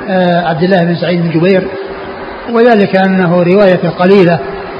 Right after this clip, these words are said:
و-، ولهذا عرف به المصنف وساق هذا الإسناد إلى أيوب السختياني. نعم.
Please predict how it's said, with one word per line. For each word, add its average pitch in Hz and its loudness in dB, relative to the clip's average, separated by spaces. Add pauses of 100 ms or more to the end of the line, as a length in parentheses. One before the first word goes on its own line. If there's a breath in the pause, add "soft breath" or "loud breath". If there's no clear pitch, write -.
(220)
و-، 196 0
ولهذا 220 2
عرف 202 2
به 170 2
المصنف 185 0 (380)
وساق 233 0
هذا 180 2
الإسناد 185 0
إلى 196 2 (420)
أيوب 202 2 (180)
السختياني. 175 -2 (760)
نعم. 156 -4